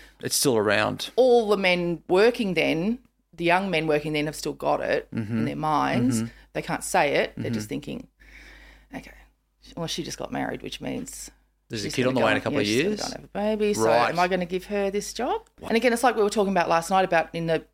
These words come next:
Speaker 2: developing world,
Speaker 1: Mm-hmm.
Speaker 2: when you can only afford to educate one child, you're not gonna educate your daughter. You're gonna send her out to work to help pay for educating your son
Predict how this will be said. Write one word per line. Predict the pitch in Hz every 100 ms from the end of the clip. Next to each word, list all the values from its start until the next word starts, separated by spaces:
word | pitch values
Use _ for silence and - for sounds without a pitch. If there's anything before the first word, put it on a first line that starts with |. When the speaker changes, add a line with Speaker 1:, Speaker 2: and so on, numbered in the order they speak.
| _
Speaker 2:
developing | - 160 226 262 226
world, | 151 139 220 -
Speaker 1:
Mm-hmm. | 117 110 110 117 _ _
Speaker 2:
when | 196
you | 214
can | 233
only | 208 190
afford | 170 - 185 220
to | 226 175
educate | 170 160 170 160 151 -
one | 165 156
child, | - 165 165 127 - - _ _ _
you're | 156 202
not | 208
gonna | 175
educate | 165 - 156
your | -
daughter. | 156 147 - - _ _ _ _ _ _ _ _ _ _
You're | 180
gonna | 180 175
send | 175 165
her | 156
out | 151
to | 151
work | 160 156 143
to | 165
help | 156 -
pay | - 165 160
for | 170 147 139 139 147 _ _ _ _ -
educating | 147 151 156 143
your | -
son | - 190 135